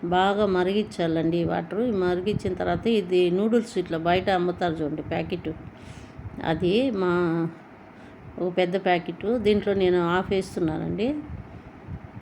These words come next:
ఇట్లా మరిగేటప్పుడు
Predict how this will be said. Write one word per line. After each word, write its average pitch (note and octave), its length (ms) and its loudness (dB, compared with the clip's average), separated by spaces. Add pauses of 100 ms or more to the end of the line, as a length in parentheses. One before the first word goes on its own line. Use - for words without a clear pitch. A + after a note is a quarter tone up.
(3000)
ఇట్లా F3+ 220 0
మరిగేటప్పుడు F#3+ 720 2